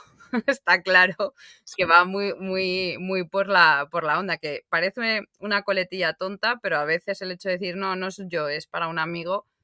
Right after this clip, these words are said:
Speaker 1: ahí ya se está generando esa ayuda, esa comunicación, ese apoyo
Speaker 2: Sí,
Speaker 1: invisible.
Speaker 2: que es, también está relacionado con una de las mejores técnicas, que es el distanciamiento, ¿no?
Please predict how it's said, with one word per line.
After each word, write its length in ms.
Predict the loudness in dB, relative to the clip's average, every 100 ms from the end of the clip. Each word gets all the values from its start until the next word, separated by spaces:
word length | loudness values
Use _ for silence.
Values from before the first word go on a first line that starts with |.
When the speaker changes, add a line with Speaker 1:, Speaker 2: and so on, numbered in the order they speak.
| _ _
Speaker 1:
ahí 340 | -2 0 0 -2
ya 140 | -6
se 100 | -6
está 180 | -6 -6
generando 420 | -6 -8 -6 -6
esa 160 | -6 -6
ayuda, 500 | -6 -4 -2 -2 -2
esa 240 | -4 -6
comunicación, 1080 | -8 -10 -10 -8 -8 -8 -4 -2 -2 -4 -10 _ _ _
ese 340 | -2 -2 0 -2
apoyo 260 | -2 -4 -4
Speaker 2:
Sí, 260 | -4 -4
Speaker 1:
invisible. 80 | -4
Speaker 2:
que 160 | -2 -2
es, 380 | -4 -12 -18 _
también 320 | -4 -2 0
está 260 | -2 2 2
relacionado 580 | 4 2 2 2 4 4
con 140 | 4
una 120 | 4 2
de 40 |
las 80 | 2
mejores 380 | -2 0 -2 0
técnicas, 400 | -2 0 -2 -2
que 80 | -2
es 80 |
el 100 | -2
distanciamiento, 840 | -2 -4 -6 -4 -8 -6 -8 -10 -12
¿no? 180 | -12